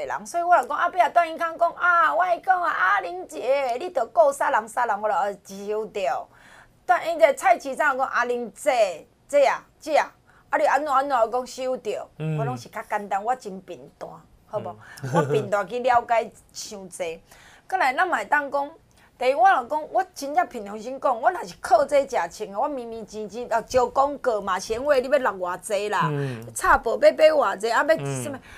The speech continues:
Speaker 1: 我逐，大家拢知嘛，做广告的嘛，无你问阮迄个、迄个，迄个先辈。proposal一堆嘛，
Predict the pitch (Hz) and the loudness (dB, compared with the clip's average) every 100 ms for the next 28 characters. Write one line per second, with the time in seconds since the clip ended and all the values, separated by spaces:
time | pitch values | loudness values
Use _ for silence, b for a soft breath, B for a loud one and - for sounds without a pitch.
0 | B - 392 269 254 240 339 381 359 349 | B -6 -2 0 0 0 0 2 2 4
1 | 285 220 B B B B - - 254 381 | 0 -2 B B B B 0 4 6 6
2 | 381 294 240 226 220 247 359 311 247 320 | 6 2 2 2 2 2 2 -2 -4 -6
3 | - 294 262 277 277 349 285 269 294 302 | 0 2 2 -2 -8 2 4 4 2 0
4 | 294 233 285 349 285 b b b b - | 0 -2 -2 -2 -2 b b b b 4
5 | 349 - 440 427 330 - - - 392 392 | 6 6 4 6 6 4 -8 -8 -6 0
6 | 370 302 240 208 | 2 4 0 -4